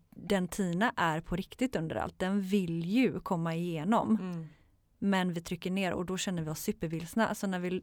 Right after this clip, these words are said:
Speaker 1: tillåter, som du säger, accepterar, eh, oss själva och får förståelse och låter det komma upp och komma igenom, då kan vi ju växa till dem,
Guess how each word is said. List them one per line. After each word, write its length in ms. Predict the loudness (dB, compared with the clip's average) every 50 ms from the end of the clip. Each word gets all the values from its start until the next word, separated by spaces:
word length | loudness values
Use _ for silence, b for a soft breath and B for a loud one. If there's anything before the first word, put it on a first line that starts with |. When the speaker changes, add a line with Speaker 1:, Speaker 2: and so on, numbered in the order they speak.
| -6 -4
Speaker 1:
tillåter, 680 | -2 -2 0 0 -2 -2 -2 -2 -2 -2 -2 -2 -2 -2
som 160 | -2 -4 -4
du 60 | -4
säger, 320 | -6 -4 -4 -2 -2 -2 -4
accepterar, 1040 | -4 -6 -8 -10 -10 -10 _ -14 -8 -6 -4 -4 -2 -4 -4 -2 0 0 0 0 -2 b b b b b b b b b b b -8
eh, 520 | -6 -4 -4 -2 -4 -4 -4 -4 -6 -6
oss 140 | -8 -8 -8
själva 440 | -6 -6 -4 -4 -4 -4 -2 -2 -2
och 140 | -2 -4
får 160 | -6 -8 -8 -8
förståelse 840 | -6 -8 -8 -6 -4 -4 -2 -2 -2 -4 -4 -4 -2 0 0 0 B B B B
och 160 | B B -4 -4
låter 240 | -4 -4 -4 -4
det 80 | -6 -6
komma 320 | -4 -4 -2 -2 0 0
upp 420 | 0 0 0 0 -2 -4 -4 -4 -4
och 120 | -4 -4
komma 260 | -6 -4 -4 -2 -2
igenom, 520 | -2 -2 -2 -4 -2 -2 0 0 0 0 -2
då 80 | -6
kan 220 | -4 -4 -4 -2 -2
vi 60 | -2
ju 240 | -2 -2 -4 -4 -6 -8 _ _ _
växa 520 | -6 -4 -4 -4 -6 -10 -10 -6 -6 -6
till 180 | -4 -4 -4 -2
dem, 380 | -2 -2 0 -2 -2 -4 -6